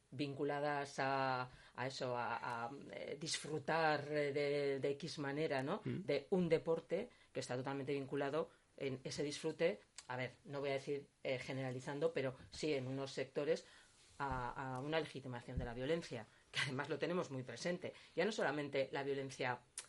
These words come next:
Speaker 1: quiero decir, más física, sino, bueno, ya no vamos a entrar en esa violencia verbal que, vamos,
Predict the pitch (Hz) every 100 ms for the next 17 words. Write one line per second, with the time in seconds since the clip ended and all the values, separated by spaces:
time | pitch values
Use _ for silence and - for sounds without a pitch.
0 | - _ _ - 143 147 147 - - 220
1 | - - 131 - - 135 127 160 127 139
2 | 151 165 151 131 143 143 135 143 - 160
3 | 143 143 - 135 - 143 131 123 139 143
4 | 135 - - - - 139 127 - 143 147
5 | 117